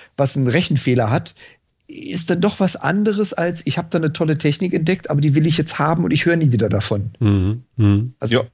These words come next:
Speaker 1: gerade bei
Speaker 3: Definitiv.
Speaker 1: autonomen Autos verstehe ich, dass es so lange dauert. <clears throat> Aber ich geb dir recht, Martin, das ist auch so ein Dinger, das hab ich schon zehnmal gehört. Nach dem elften Mal, jo,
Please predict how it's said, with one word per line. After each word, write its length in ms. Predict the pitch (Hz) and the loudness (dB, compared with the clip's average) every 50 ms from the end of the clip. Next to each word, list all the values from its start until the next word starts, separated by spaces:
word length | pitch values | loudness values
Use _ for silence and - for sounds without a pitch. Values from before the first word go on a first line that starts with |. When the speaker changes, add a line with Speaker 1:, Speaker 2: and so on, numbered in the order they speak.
| - - - _ _ _ - | -20 -20 -20 _ _ _ -2
Speaker 1:
gerade 300 | - 120 135 - 147 156 | 0 0 2 4 4 4
bei 80 | 135 | 4
Speaker 3:
Definitiv. 160 | - 156 147 170 | 4 4 2 2
Speaker 1:
autonomen 180 | 160 180 202 208 | 2 2 2 2
Autos 360 | 185 185 180 190 190 180 - | 2 0 0 0 -2 -2 -4
verstehe 500 | - - - 151 - - - 185 190 190 | -6 -4 -2 -2 -2 0 2 2 4 4
ich, 100 | 151 165 | 2 2
dass 140 | - 143 131 | 0 0 0
es 100 | 131 123 | 0 0
so 80 | 139 | 2
lange 160 | 123 127 127 | 2 2 2
dauert. 340 | 113 117 107 120 151 196 - - - - | 2 2 2 2 2 0 -2 -6 -8 -4
<clears throat> 300 | - 175 165 - 127 101 | -2 -2 -2 -4 -6 -6
Aber 360 | - - 123 160 190 240 - - | -4 -2 -2 0 0 0 0 0
ich 140 | 165 - | 0 0
geb 200 | - 185 180 165 | -2 -4 -2 0
dir 120 | - 147 131 | 2 2 2
recht, 220 | 123 165 - - - | 2 2 0 -2 -4
Martin, 360 | 185 180 196 190 240 233 254 - - - - _ | -2 -2 -2 0 0 -2 -2 -4 -8 -20 -12 _
das 140 | - 160 151 | -4 -4 -2
ist 100 | 170 165 | -2 -2
auch 160 | 165 185 190 | -2 -2 -2
so 80 | 190 - | 0 2
ein 60 | 196 | 2
Dinger, 260 | 185 185 180 196 196 196 - - - - _ _ _ _ - | 2 2 2 2 0 -2 -6 -14 -20 -20 _ _ _ _ -14
das 320 | 233 202 - - 175 170 | -14 -10 -6 -4 -2 0
hab 80 | 185 196 | 2 2
ich 80 | 185 | 2
schon 120 | 208 190 170 | 2 2 2
zehnmal 260 | - 220 208 214 196 | 4 4 4 4 4
gehört. 320 | 190 156 143 107 101 - | 4 4 4 2 2 0
Nach 140 | 120 139 135 | -2 0 0
dem 80 | 151 156 | 0 0
elften 320 | 160 180 190 - - 196 | 0 0 0 0 0 0
Mal, 240 | 180 180 180 170 - | 2 2 2 2 2
jo, 360 | 135 135 135 135 131 127 120 | 2 4 4 4 4 4 2